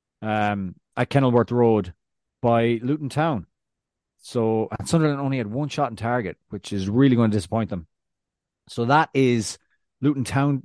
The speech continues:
to, uh, through to the, uh, championship playoff final. Uh, three two on aggregate for them. And today, the two big guns from the northwest, sorry, northeast, both out. Middlesbrough falling foul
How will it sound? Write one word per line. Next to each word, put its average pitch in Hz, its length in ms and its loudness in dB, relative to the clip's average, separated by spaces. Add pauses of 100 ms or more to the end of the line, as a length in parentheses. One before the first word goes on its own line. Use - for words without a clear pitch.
to, 139 400 0
uh, 110 260 0
through 143 340 2
to 127 120 -4
the, 110 380 2 (280)
uh, 104 160 -10
championship 131 360 -4
playoff 120 240 2
final. 107 360 0 (760)
Uh, 101 520 0
three 151 320 0
two 127 360 2
on 131 120 -4
aggregate 101 340 -4
for - 140 -10
them. 113 300 0
And 156 600 0 (1120)
today, 143 640 4 (1080)
the 139 60 -2
two 269 300 6
big 208 280 4
guns 185 260 6
from 170 180 -2
the 151 100 0
northwest, 151 920 0 (140)
sorry, 120 240 0
northeast, 127 640 -2 (160)
both 180 280 6
out. 85 300 -2 (220)
Middlesbrough 147 520 0
falling 160 540 0
foul 127 560 0